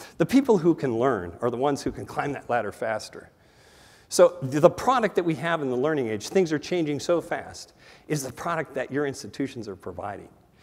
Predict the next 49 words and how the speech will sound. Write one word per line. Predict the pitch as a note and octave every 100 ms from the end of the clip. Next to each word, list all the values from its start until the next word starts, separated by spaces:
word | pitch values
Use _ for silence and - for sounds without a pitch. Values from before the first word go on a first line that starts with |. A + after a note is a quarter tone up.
| - -
If | D#3
we | G3+ C4
can | G3+ D3
move | E3 B3 B2
this, | G#2+ G2 - - - - -
if |
we | G3+
can | F#3
break | C3 F#3 G3+
the | D3+
stranglehold | - F3+ G3 D#3+ C#3+ B2+
of | G#2+
U | C3
S | C#3 -
News | C3+
and | A#2 A#2
World | A2
Report, | G2 - D3+ G2+ C#3
if | -
we |
can | E3+ D3 - - A2+
move | D#3+ A#3 G3 C#3
this | E3+ D#3+ - - - -
asset | G3+ A#3 - A#2+ F2+ - - - - _
to | - F#3 F3+ E3+ E3+ -
underserved | G3 F#3 - D#3 -
people | - G3 A2 F2 - - - _
more | C3+ A3 A#3
than | G3 E3
we're | D3
doing | C#3+ B2+
now | A#2+ A2
by | G#2+ G#2+
far, | - C3+ D#2+ - - - - -
we | F#3+
can | F3+
make | D#3 C3
a |
huge | - F3 A#2
difference | G#2+ D3+ - G#2+ -
in | A2+
terms | D#3 C3
of | A#2 A2+
creating | - G#3 F3
the | D#3
first | - F#3 -
soft | F3 E3 -
landing | F#3+ A#3 E3 C3
for | - C#3+ C3 B2+